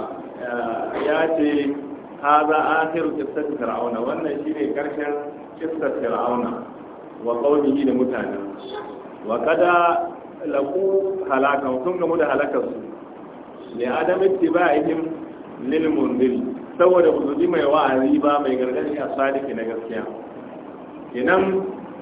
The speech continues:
abin da ya kawo musu halaka rashin sauraron wa'azi ko?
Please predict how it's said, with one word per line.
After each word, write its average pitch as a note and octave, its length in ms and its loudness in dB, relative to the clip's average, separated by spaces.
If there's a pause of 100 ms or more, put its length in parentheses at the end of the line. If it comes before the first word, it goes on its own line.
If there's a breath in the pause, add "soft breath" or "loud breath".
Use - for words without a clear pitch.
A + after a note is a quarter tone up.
(460)
abin D#3+ 260 2
da F3 60 6
ya E3+ 160 6
kawo F3+ 260 6
musu F3+ 140 0
halaka D#3+ 480 4 (240)
rashin E3+ 320 2
sauraron C3+ 360 4
wa'azi A#2 380 0
ko? - 140 2